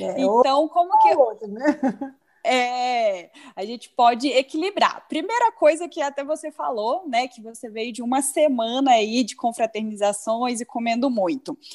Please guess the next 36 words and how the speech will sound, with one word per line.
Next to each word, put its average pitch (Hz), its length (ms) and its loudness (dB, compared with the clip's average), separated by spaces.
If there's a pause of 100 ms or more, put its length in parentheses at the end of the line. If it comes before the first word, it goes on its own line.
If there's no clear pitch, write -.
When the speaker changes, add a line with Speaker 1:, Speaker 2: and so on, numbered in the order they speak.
(160)
Speaker 2:
Quando 254 160 4
a 349 60 2
gente 339 240 -4
pensa 220 500 -6
em 202 160 -8
Natal 202 560 2
e 226 160 -2
Ano 180 220 -2
Novo, 208 520 -2
a 196 80 0
gente 202 280 -8
tem 196 280 -10
um 294 160 4
almoço 294 760 0
e 294 120 4
um 269 160 4
jantar. 262 540 0 (180)
Então, 220 280 -2
não 240 180 2
é 269 80 0
uma 262 180 -2
semana 277 480 -2
inteira. 185 560 -4 (420)
Então, 220 280 0
se 277 160 -2
você 277 640 0 (240)
pratica 285 600 0
já 226 200 -2
atividade 214 600 -6
física, 196 720 -8
já 196 120 -2
tem 226 160 -8
uma 240 180 2
rotina 226 600 -2
saudável, 185 960 0
já 202 180 -2